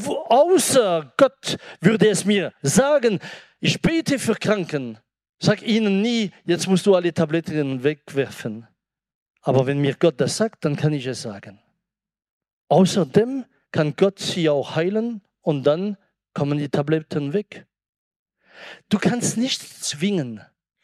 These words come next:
Versteht ihr mich? Du kannst nicht zwingen.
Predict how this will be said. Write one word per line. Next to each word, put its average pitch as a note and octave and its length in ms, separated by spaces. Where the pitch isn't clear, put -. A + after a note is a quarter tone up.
Versteht A3 420
ihr A#3 120
mich? A3+ 420
Du - 80
kannst G#3+ 300
nicht A3 260
zwingen. F3 640